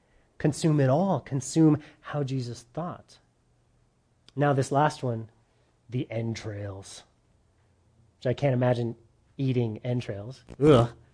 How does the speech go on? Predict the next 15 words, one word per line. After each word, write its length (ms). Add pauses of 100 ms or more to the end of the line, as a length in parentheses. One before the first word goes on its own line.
(400)
But 240
maybe 180
if 80
they're 100
roasted, 460
they're 160
like, 160 (1160)
I 60
don't 100
know, 160 (320)
marshmallows 500
or 80
something. 360
But, 260 (920)
um, 420